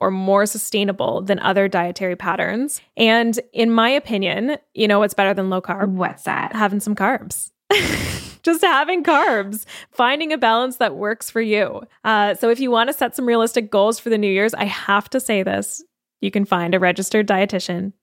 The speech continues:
Speaker 1: in your area. And that's
Speaker 2: Love that.
Speaker 1: it.
Speaker 2: Love it.
Speaker 1: That's the story.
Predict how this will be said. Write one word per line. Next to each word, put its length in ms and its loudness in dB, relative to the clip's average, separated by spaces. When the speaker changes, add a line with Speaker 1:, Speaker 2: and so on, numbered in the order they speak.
Speaker 1:
in 120 -8
your 140 0
area. 560 -4
And 220 0
that's 240 4
Speaker 2:
Love 80 4
that. 320 2
Speaker 1:
it. 260 -12
Speaker 2:
Love 320 0
it. 320 -4
Speaker 1:
That's 280 0
the 100 -14
story. 760 -2